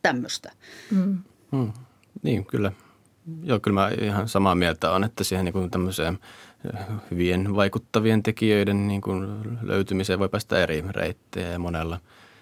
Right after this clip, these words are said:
Speaker 3: eri tavalla. Siitä, mistä mä oon itse ollut vähän huolissani, että välttämättä meidän järjestelmä ja se, miten niinku näitä resursseja käytetään, ei aina tue sitten sitä tämmöistä ajatusta. Sille niinku, toki niinku hyviä paikallisia malleja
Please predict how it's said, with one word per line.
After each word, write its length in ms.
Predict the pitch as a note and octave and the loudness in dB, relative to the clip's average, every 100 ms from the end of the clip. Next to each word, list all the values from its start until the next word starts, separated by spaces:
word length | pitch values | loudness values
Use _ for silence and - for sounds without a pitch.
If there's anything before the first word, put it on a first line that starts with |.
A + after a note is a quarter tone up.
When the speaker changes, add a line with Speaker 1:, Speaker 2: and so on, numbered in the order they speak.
| _ | _
Speaker 3:
eri 180 | - E2 | -4 -4
tavalla. 540 | E2 F2+ E2 D2+ D2+ F#2 - - - - _ - - | 0 0 2 2 0 -2 -8 -20 -20 -20 _ -12 -4
Siitä, 260 | A2 G2 | 0 2
mistä 200 | F#2+ F#2+ | 2 2
mä 60 | G#2 | 2
oon 140 | G#2 G#2 | 2 0
itse 200 | A2 - | -2 0
ollut 180 | G#2 G2+ | 2 2
vähän 260 | G2+ G2+ G2 | 0 0 2
huolissani, 600 | F#2 F2 E2 - E2+ E2+ | 2 0 0 -2 -2 -2
että 220 | F#2 - E2+ | -6 -6 0
välttämättä 500 | E2+ - F#2 - F2+ | 0 0 -4 -2 -2
meidän 220 | F2+ F#2 | 0 2
järjestelmä 760 | F#2+ F2+ F2 - - D2 D2+ | 2 2 0 -2 -4 -2 -2
ja 120 | D2 D#2+ | -2 -4
se, 100 | D2 | -4
miten 360 | D#2 D2+ E2+ | -6 -4 -4
niinku 220 | F#2 F#2+ | -6 -6
näitä 260 | F2 E2+ E2 | -6 -6 -4
resursseja 440 | E2+ F#2+ - - F2 | -4 -4 -4 -4 -2
käytetään, 640 | F2+ F2 D#2+ - E2 D#2+ | 0 0 -2 -4 -4 -2
ei 60 | |
aina 200 | E2+ G2+ A2+ | -2 -4 -4
tue 240 | F2 D2+ | -2 -2
sitten 600 | D2+ - - _ G2+ G2+ | -4 -8 -10 _ -8 -8
sitä 360 | G2 - - E2+ G#2 | -6 -8 -6 -6 -6
tämmöistä 460 | G#2 D#2+ G2 - - | -4 -4 -6 -6 -4
ajatusta. 720 | - E2 E2 G2+ - - - G2+ G2 | -2 0 0 -2 -6 -10 -10 -10 -10
Sille 360 | - - E2+ | -12 -12 -10
niinku, 360 | E2+ F#2+ - G2 _ - - - _ | -10 -12 -16 -20 _ -20 -20 -20 _
toki 220 | - F2 | -2 2
niinku 240 | F2+ F#2 G#2 - A2 | 2 0 -2 -4 -4
hyviä 240 | A2+ G#2+ G#2+ | -2 0 2
paikallisia 580 | A2 F2+ D#2+ E2 - D#2+ | 2 0 0 -2 -4 -2
malleja 480 | D#2+ E2+ G#2 G2 | -2 -2 -2 -4